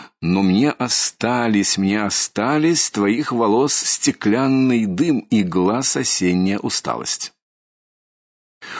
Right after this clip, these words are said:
У всех троих были смоченные и приглаженные волосы. Впервые за долгие годы вокруг них образовался озоновый слой свежести и надежды. А вот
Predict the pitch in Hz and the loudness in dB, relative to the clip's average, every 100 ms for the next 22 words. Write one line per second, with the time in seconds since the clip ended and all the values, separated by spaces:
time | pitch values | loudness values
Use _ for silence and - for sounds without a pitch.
0 | - - - 202 180 175 185 190 139 185 | -6 -2 2 2 2 2 2 2 2 2
1 | 170 160 135 117 - 156 180 151 151 147 | 4 4 2 0 0 2 2 2 2 2
2 | 135 123 - 120 107 143 127 127 120 95 | 2 0 0 0 2 2 2 2 2 2
3 | 95 90 87 - 85 82 - 117 143 131 | 2 2 0 -2 -4 -4 -2 2 2 2
4 | 127 139 135 117 107 143 123 98 101 120 | 2 2 2 2 2 2 4 2 0 0
5 | 135 - 147 151 - 117 104 107 120 135 | 0 2 2 0 -4 -4 -2 0 2 0
6 | 120 120 104 127 127 117 110 117 127 117 | 0 0 2 2 4 2 0 2 2 2
7 | 117 135 131 131 - 127 - 123 120 98 | 0 2 2 0 -2 -4 -2 0 0 0
8 | 117 104 78 - - _ _ _ _ _ | 0 0 -2 -10 -14 _ _ _ _ _
9 | _ _ _ _ _ _ _ _ - - | _ _ _ _ _ _ _ _ -14 -10
10 | - 147 202 - | 0 2 2 -2